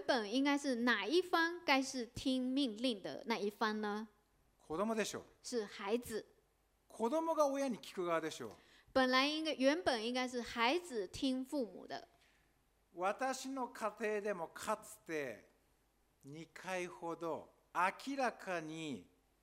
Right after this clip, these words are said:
Speaker 2: 秩序、規律がなくなってきたことがありました。
Speaker 1: 那么在我自己的家的话，曾经也有两次面临就是没有规律、没有秩序的情况。
Speaker 2: 平安がない家庭です。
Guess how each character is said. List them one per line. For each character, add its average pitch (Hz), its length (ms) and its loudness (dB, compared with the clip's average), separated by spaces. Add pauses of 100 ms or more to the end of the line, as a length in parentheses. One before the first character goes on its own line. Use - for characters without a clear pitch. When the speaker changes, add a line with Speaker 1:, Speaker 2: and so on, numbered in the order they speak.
(720)
Speaker 2:
秩 226 420 -6
序、 120 180 -10 (240)
規 - 180 -4
律 196 220 -2
が 190 120 0
な 175 120 -2
く 175 80 -8
な 170 120 -4
っ - 20 -6
て - 100 -18
き - 60 -20
た 160 100 -8
こ - 80 -12
と 226 80 -12
が 101 80 -14
あ - 60 -14
り - 60 -18
ま 208 120 -16
し - 80 -20
た。 - 120 -20
Speaker 1:
那 294 80 2
么 285 160 6
在 311 180 4
我 233 240 6
自 415 220 4
己 247 120 -4
的 202 140 0
家 247 260 8
的 240 140 2
话， 240 220 4
曾 254 280 2
经 302 220 0
也 233 160 4
有 277 140 4
两 269 400 0
次 - 480 0 (760)
面 269 280 2
临 208 240 -4
就 233 160 -2
是 233 180 -2
没 226 220 0
有 254 160 4
规 247 300 4
律、 240 260 -4
没 214 200 -2
有 196 140 -2
秩 269 240 -2
序 240 220 -4
的 175 160 -6
情 - 320 -10
况。 - 260 -2 (760)
Speaker 2:
平 196 240 0
安 233 100 -2
が 233 100 -2
な 226 120 -2
い 208 60 -4
家 123 120 -10
庭 104 180 -14
で 95 120 -18
す。 - 180 -20